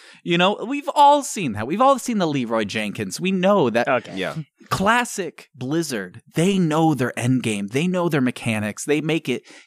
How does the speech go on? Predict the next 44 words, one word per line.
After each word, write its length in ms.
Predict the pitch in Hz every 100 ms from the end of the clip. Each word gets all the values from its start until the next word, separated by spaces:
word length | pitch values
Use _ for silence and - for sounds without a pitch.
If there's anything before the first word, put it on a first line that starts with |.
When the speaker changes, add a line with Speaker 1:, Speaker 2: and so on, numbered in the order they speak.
| _
Speaker 1:
difficult 600 | 147 156 196 180 180 - _ _ -
enough 360 | 135 135 131
for 140 | - 131
the 100 | 104
player 280 | - 107 98
base. 280 | 95 92 -
And 180 | 123
I, 320 | 113 139 143 143 - _ _ _ _ _ _
I 80 | 117
don't 200 | 135 143
know 180 | 135 131
if 100 | -
the 80 | 120
mobile 260 | 117 120
player 260 | 107 120 117
base 280 | 113 107 110 107
are 160 | - 107
just 440 | 101 110 - - _ _ _ _ - - -
idiots, 500 | 135 139 139 - -
but 300 | 135 123 - _ - - _ _ _ _
I, 260 | - 143 104 -
I 160 | 113 147
was 180 | 120 -
so 200 | 127 110
disappointed. 720 | 98 101 - 95 90 98 104
There 100 | 135
was 140 | 147 135
no, 680 | 131 123 117 117 110 107 104 _ _ _ _ _ _ _
I, 200 | 147 147 -
I 100 | 143
gave 260 | 131 131 131
up 200 | 110 -
immediately. 640 | 135 143 131 104 82 98
As 120 | 143
Speaker 2:
Well 100 | 196
Speaker 1:
soon 140 | 196 190
as 120 | 190
I 60 | 170
noticed 320 | 147 143 151
that, 240 | 156 156 -
I 60 |
quit 220 | 113 151 -
the 60 |
game. 260 | 127 127